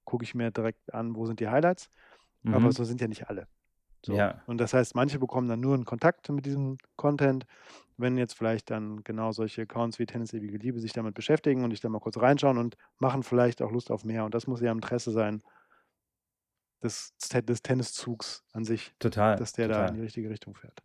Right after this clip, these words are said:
Speaker 2: Da gebe ich dir vollkommen recht, ja. Und vielleicht haben wir bald die Gelegenheit, die Jungs mal selbst zu befragen dazu. Schauen wir mal.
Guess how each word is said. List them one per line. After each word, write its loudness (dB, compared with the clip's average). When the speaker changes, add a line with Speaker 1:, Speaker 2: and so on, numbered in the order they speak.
Speaker 2:
Da 4
gebe 0
ich -14
dir -6
vollkommen -4
recht, -6
ja. -8
Und -6
vielleicht 6
haben 8
wir 10
bald 6
die -2
Gelegenheit, 4
die -2
Jungs -2
mal -2
selbst -4
zu -12
befragen -8
dazu. -12
Schauen -2
wir -2
mal. -8